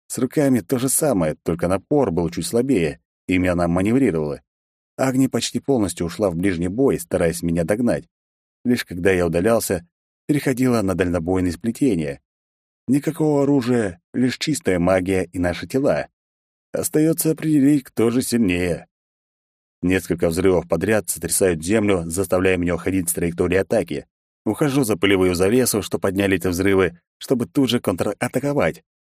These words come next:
Град молнии устремился к цели. Вот только вместо того, чтобы попытаться уклониться, Агни просто преобразовала огонь, вырывающийся из руки, в полусферу щита. Сильно. И тут же контратаковала,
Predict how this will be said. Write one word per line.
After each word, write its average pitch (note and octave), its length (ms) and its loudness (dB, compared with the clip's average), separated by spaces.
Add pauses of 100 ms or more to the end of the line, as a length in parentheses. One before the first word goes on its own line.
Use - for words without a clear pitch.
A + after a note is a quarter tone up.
(140)
Град F2 300 0
молнии G2 340 2
устремился F#2 480 -2
к - 80 -18
цели. E2+ 420 -2 (380)
Вот E2 180 -2
только F#2 260 -2
вместо F2 340 -2
того, F#2 280 2
чтобы E2 240 -2
попытаться E2+ 460 -4
уклониться, F2+ 600 0 (260)
Агни B2 260 0
просто A2+ 360 -4
преобразовала F#2+ 680 0
огонь, G2+ 500 0 (200)
вырывающийся B2 760 0
из A2 100 -2
руки, B2+ 440 0
в - 100 -12
полусферу G2 480 0
щита. F#2+ 440 -2 (300)
Сильно. E2 640 0 (460)
И G#2+ 100 -2
тут D#3+ 260 0
же C#3 120 0
контратаковала, C3 1000 0